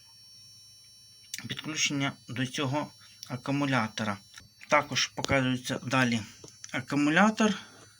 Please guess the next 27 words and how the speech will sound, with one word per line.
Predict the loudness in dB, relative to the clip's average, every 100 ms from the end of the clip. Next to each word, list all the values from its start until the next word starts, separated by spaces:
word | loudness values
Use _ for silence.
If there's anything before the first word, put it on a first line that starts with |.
| -20 _ -20 -20
що | -6 -4
він |
посміхається, | -2 -4 -4 2 4 4 2 -2
і |
бачите, | 2 2 2 2
що | 0 2 0 -2 -12 -20 -20 -8
мігає | -2 2 4 2
тут | 0 -6 -10 -18 -20 -20 -20 _ _ -20 _ -20 -20 -20 _
три-п'ять | -6 -4 -4 -8 -16 -10 0 0 0 -6
ділень, | -2 2 2 2 -2 -6 -18 -20 -20 -20 -12
що | -6 -6 -6
сильно | -4 0 2
розряджений | 2 2 0 2 4 4 0 -2 -2
акумулятор. | -4 -4 0 2 2 0 -2 -8 -8 -18 -10
І | -2
далі | 4 6 4
показує | 0 -2 -2 0
на | 0
навантаження. | 2 2 2 2 2 0 0
Значить, | 0 0 0 -2
якщо | -2 0 0
звернути | 0 0 0 -2 -2
увагу | 0 6 6 6 0 -4 -8 -4
від | -2
сонячної | 2 4 6 4 4 0
панелі, | 0 2 4 4
от | 2